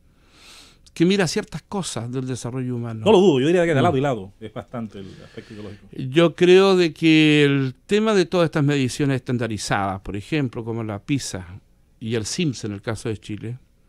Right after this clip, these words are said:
Speaker 1: son mediciones que no muestran la realidad exacta, no es la medida ajustada
Speaker 2: ¿Y cuáles
Speaker 1: para
Speaker 2: sí la muestran?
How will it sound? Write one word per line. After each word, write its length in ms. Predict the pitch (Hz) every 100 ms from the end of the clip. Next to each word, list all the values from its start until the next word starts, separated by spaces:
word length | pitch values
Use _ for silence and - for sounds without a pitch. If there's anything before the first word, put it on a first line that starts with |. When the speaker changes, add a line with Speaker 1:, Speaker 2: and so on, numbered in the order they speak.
| _ _ _ _ _ _
Speaker 1:
son 220 | - - 208
mediciones 520 | 220 190 - 208 202
que 100 | 202
no 100 | 208
muestran 420 | 214 190 - 135
la 80 | 123
realidad 840 | 131 123 127 131 139 135 131 135 -
exacta, 540 | - - - _ -
no 120 | 123
es 160 | 135 -
la 160 | 156 147
medida 760 | 135 135 151 156 151 147 147
ajustada 1000 | - - 123 - - - 170 165 180 - 147
Speaker 2:
¿Y 60 |
cuáles 220 | 139 220
Speaker 1:
para 40 | 156
Speaker 2:
sí 60 |
la 80 | 139
muestran? 340 | 127 110 107